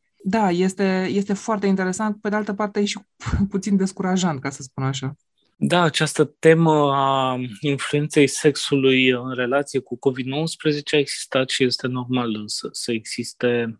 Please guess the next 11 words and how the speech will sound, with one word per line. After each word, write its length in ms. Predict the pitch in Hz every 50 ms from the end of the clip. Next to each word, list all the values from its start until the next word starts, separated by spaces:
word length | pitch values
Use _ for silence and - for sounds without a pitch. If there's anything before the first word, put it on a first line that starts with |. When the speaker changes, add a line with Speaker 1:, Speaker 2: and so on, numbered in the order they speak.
| _ _
Speaker 2:
încă 260 | - 127 127 127 131
de 100 | 120 120
la 140 | 123 120 120
începutul 460 | 120 120 - 123 - - 117 - 123
pandemiei. 760 | 123 - 117 117 113 107 104 110 123 135 151 160 165 160 160 -
De-a 120 | - 147 139
lungul 280 | 156 170 165 156 147
timpului 480 | 131 - 156 160 143 - 151 147 147 143
s-a 180 | 139 - 151
putut 340 | 143 - - 139 - 151 147
constata 800 | - - 135 131 123 123 - - - 120 107 - 127 123 117 -